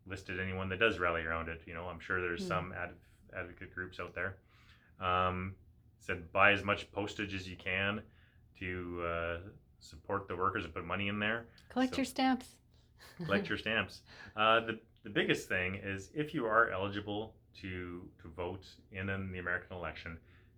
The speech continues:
Speaker 1: make sure you get that vote in. Uh, website vote dot org is probably the best place to go.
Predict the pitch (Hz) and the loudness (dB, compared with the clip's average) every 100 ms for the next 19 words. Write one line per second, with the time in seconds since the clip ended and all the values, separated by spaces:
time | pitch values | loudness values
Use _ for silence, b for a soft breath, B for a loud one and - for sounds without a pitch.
0 | b - - - 95 110 - 117 104 107 | b -20 -20 -8 -2 0 2 2 4 4
1 | 101 85 92 95 82 85 98 b b - | 4 2 -2 -4 -4 -6 -8 b b -8
2 | 90 90 90 107 107 - 101 92 87 82 | -2 0 2 2 2 2 2 2 -6 -2
3 | 95 107 - - 92 90 - 101 98 120 | -2 -2 -8 -4 -2 -2 -2 -2 2 2
4 | 147 147 147 92 - 92 90 85 82 82 | 0 -6 -12 -12 -6 -4 -4 -6 -6 -6
5 | 90 - 92 87 - 82 87 120 | -8 -8 -14 -12 -12 -6 -4 -6